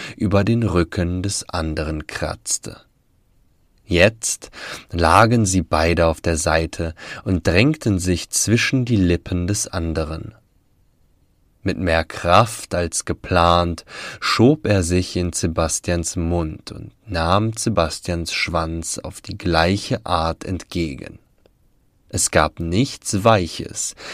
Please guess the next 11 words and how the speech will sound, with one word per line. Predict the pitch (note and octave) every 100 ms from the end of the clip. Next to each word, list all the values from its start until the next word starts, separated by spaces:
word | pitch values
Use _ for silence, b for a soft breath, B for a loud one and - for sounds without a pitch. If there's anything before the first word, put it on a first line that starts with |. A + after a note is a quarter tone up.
| B -
in | F#2+
ihren | C2 F2+ E2+ E2+
Körpern | - F#2 E2 E2 F2 E2+ F2
oder | E2+ G2
Bewegungen. | F#2 G2+ G2 E2+ D#2 - B1 - - - b b b b b b
Da | F2 E2 A2+ A#2+ G#2
waren | F2 E2 E2 E2
nur | F2+ A2+ C#3 C#3+
Instinkt | G#2 F#2+ - - - F#2 F2+ - - B B B
und | F#2+ D#2+ -
Adrenalin. | F#2 F2 F#2+ F#2+ F2 E2 D2 A1+ -